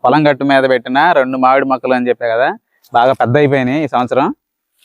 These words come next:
ఈ చెట్టుకి కూడా రెండు, పోయినసారి ఆ చెట్టుకే కాయలు వచ్చేసినాయి, ఈసారి ఈ మామిడి మొక్కకు కూడా కాయలు వచ్చినాయి. ఈ మామిడి మొక్క బాగా ఎదిగిందండి. ఈ మొక్క అయితే నేనే పెట్టాను నా చేతులతో, ఆ మొక్క మా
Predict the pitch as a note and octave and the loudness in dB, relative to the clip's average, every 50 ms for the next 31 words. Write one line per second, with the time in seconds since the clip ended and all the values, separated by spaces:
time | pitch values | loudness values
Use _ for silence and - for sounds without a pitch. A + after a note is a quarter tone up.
0 | - _ _ _ _ _ _ _ _ _ _ _ _ _ _ _ _ - - - | -20 _ _ _ _ _ _ _ _ _ _ _ _ _ _ _ _ -20 -18 -16
1 | - - - _ - C3+ A2 - C3+ A2 E3+ D3+ C#3+ D#3 D#3 D#3+ D#3+ D3 C#3 D3 | -16 -16 -18 _ -2 -2 2 2 0 0 2 2 2 4 4 4 4 4 2 4
2 | C#3+ C3+ C#3 D3+ D#3+ D#3 D#3 D#3 - _ - C3+ D3 E3+ D#3 F3+ E3 E3 E3 D3 | 2 2 2 2 2 0 0 -2 -6 _ 0 0 0 2 0 0 2 2 2 2
3 | D3 D3+ - D#3 D3 D#3 E3+ E3 D#3 - D3 C#3+ D3 C#3+ B2+ _ - C3 A#2+ _ | 2 0 0 -2 -4 -2 -4 -4 -2 0 -2 0 0 -2 -4 _ -8 -8 -8 _
4 | B2 C3+ E3 G#3 A3+ A3 E3+ C#3+ B2+ A#2+ - C#3 C3+ C#3+ C#3 C#3 C3 B2+ C3 C#3 | -6 -4 -2 -2 -4 -2 -4 -4 -4 -2 0 0 0 0 0 0 2 2 2 2
5 | C#3 _ _ _ _ _ _ _ _ _ - B2+ B2+ C#3 D3 C#3+ C#3 C#3+ C3+ - | 0 _ _ _ _ _ _ _ _ _ 0 2 2 4 2 2 0 -2 0 0
6 | D3 C#3 C3+ C#3 C#3+ C#3 C#3+ E3+ G3 A3 G#3+ - - C3 C3+ C#3+ C#3+ C#3+ - - | -2 0 2 2 2 2 4 2 2 0 -2 -2 0 2 2 2 2 0 0 -2
7 | C3 C#3 F3 A3+ C#4+ _ _ _ _ _ _ - A2 A2 A#2 A#2 B2+ C3+ C#3+ D3 | -4 -2 -2 -2 -4 _ _ _ _ _ _ -6 -2 0 2 2 2 0 0 -2
8 | C#3 - D3+ C3 B2 A#2+ C3 C#3 C#3 C#3 C3 B2+ B2+ B2 A#2+ A#2+ C#3+ D#3+ D3+ C3 | -2 0 0 0 2 2 2 2 2 2 2 2 2 0 0 0 0 2 2 2
9 | B2 A#2 B2 A#2 _ C#3 C#3 C#3 C3+ C3 B2+ C3 C3+ C3+ C3 B2 - - B2 A#2+ | 2 2 2 0 _ -2 -2 0 -2 -4 -4 -4 -4 -2 -4 -4 -4 -6 -10 -8
10 | A#2+ A#2+ A2+ A#2+ A#2+ A#2 A#2 A#2 A2+ C3+ E3 A3+ - _ _ _ _ _ _ _ | -8 -6 -2 -2 -2 -2 -2 -4 -2 -2 -2 -2 -6 _ _ _ _ _ _ _
11 | _ - A2 G#2 G#2+ G#2+ G#2+ _ C3 B2 A#2 A#2 A#2+ C3+ _ _ _ _ _ _ | _ -4 -2 0 0 -2 0 _ 0 2 2 2 0 -2 _ _ _ _ _ _
12 | _ _ - | _ _ 0